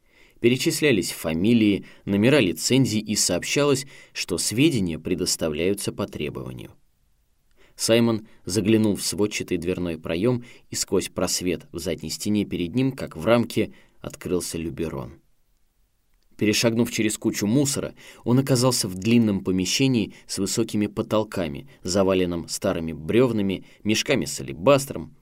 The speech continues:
пустыми пивными бутылками и грудами каменных плит. По стенам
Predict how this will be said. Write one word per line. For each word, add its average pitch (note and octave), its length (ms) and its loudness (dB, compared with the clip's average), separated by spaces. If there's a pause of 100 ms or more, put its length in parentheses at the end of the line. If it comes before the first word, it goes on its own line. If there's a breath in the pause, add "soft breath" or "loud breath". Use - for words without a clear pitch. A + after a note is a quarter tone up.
(100)
пустыми F#2 440 -2
пивными D#2 420 -8
бутылками G2 720 0 (240 loud breath)
и G2+ 100 -4
грудами G#2 600 2
каменных D#2+ 680 -6
плит. E2 420 -6 (920)
По F2 100 0
стенам A2 460 -2